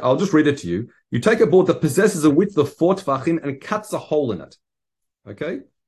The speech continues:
And then you see the walls as it go down. Now, you're not cutting a hole in the middle of it, and it's not four wide. I'll explain why.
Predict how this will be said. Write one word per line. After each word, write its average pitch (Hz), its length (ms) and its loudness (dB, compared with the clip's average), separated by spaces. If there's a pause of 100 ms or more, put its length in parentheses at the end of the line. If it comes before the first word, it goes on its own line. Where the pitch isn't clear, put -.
(400)
And 151 120 4
then 175 80 4
you 175 60 6
see 151 140 4
the 156 100 4
walls 135 220 2
as 113 100 -10
it - 60 -12
go 117 100 2
down. 98 160 -2
Now, 113 80 -2
you're 147 140 0
not 240 100 -8
cutting 180 220 -4
a 139 60 -6
hole 151 320 -6
in 123 80 -6
the 113 80 -4
middle 123 280 -4
of 80 120 -14
it, 69 100 -18 (100)
and 117 140 -4
it's 123 100 -8
not 165 160 0
four 131 240 0
wide. 98 220 -2
I'll 95 60 -6
explain 143 360 -4
why. 87 240 -6